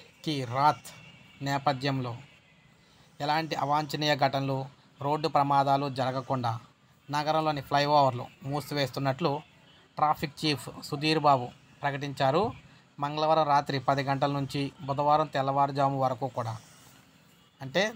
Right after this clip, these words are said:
దాదాపు పన్నెండు గంటల పైనే, ప్రత్యామ్నాయాలు లేని గ్రీన్‌ల్యాండ్స్, అదేవిధంగా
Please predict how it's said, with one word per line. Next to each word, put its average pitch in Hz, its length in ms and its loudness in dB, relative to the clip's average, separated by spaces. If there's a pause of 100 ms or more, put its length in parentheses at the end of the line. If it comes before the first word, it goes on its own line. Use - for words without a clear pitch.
(160)
దాదాపు 139 400 4 (600)
పన్నెండు 139 240 -4
గంటల 139 240 -6
పైనే, 135 240 0 (760)
ప్రత్యామ్నాయాలు 151 640 2
లేని 139 300 -2
గ్రీన్‌ల్యాండ్స్, 139 580 -2 (1080)
అదేవిధంగా 147 540 2